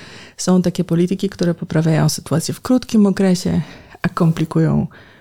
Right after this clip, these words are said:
wszystkim życie w dłuższym okresie. No i tego rodzaju komplikacje czynią nasze modelowanie większym wyzwaniem, ale tak na takim super bazowym poziomie to chodzi o to, czy dobrotliwy rząd, czyli taki, który po prostu chce nas wszystkich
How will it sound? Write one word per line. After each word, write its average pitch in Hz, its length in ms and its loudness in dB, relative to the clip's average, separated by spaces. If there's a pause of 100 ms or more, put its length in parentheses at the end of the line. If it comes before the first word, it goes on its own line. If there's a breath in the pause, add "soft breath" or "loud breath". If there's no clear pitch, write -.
(140 loud breath)
wszystkim - 460 -2
życie 139 240 0
w 151 80 -6
dłuższym 208 560 2
okresie. 170 460 2
No 180 160 4
i 196 80 0
tego 226 320 2
rodzaju 196 320 2
komplikacje 180 800 0 (520 loud breath)
czynią 190 380 4
nasze 170 280 2
modelowanie 156 760 2 (560)
większym 180 400 4
wyzwaniem, 147 540 0
ale 214 300 2 (500 loud breath)
tak 254 140 -2
na 269 120 2
takim 277 280 -2
super 254 340 0
bazowym 170 380 2
poziomie 247 440 2
to 269 140 -2
chodzi 214 300 0
o 151 100 -2
to, 165 220 -2 (400 loud breath)
czy 226 160 0
dobrotliwy 175 800 2
rząd, - 440 0 (960)
czyli 196 240 2
taki, 160 340 0
który - 220 -6
po - 120 -8
prostu - 400 -2
chce - 180 -6
nas - 180 0
wszystkich - 440 -8